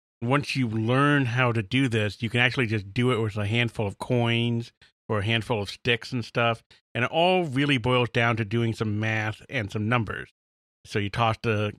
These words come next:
coins around, whether or not it's heads or tails. You arbitrarily say, "Hey, if it's a head, it's for this, it has this value."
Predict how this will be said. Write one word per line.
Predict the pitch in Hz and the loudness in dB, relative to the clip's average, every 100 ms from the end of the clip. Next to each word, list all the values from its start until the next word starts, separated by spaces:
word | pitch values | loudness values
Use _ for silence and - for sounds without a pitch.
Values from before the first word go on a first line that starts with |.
| - | -10
coins | - 170 170 160 | 0 4 6 4
around, | 156 147 147 143 | 4 6 6 4
whether | 107 107 | 2 0
or | |
not | 107 104 | 0 -2
it's | - | -4
heads | - 113 104 | -2 -2 -2
or | 101 | -8
tails. | - 151 143 135 135 127 113 | 0 4 4 4 2 0 -2
You | 101 | -2
arbitrarily | 101 92 110 104 104 | -4 -4 -4 -2 -4
say, | - 113 107 | -2 0 2
"Hey, | 117 110 104 98 - _ - | 2 2 0 -4 -10 _ -12
if | 104 | -8
it's | 104 107 | -8 -6
a | |
head, | 107 120 110 | 0 0 0
it's | 107 - | -8 -10
for | 110 | -4
this, | 135 139 127 107 | 2 2 2 -4
it | 101 _ 123 | -8 _ -2
has | 104 92 | -2 0
this | 117 | -2
value." | - 110 107 107 104 104 | 0 -2 0 0 0 0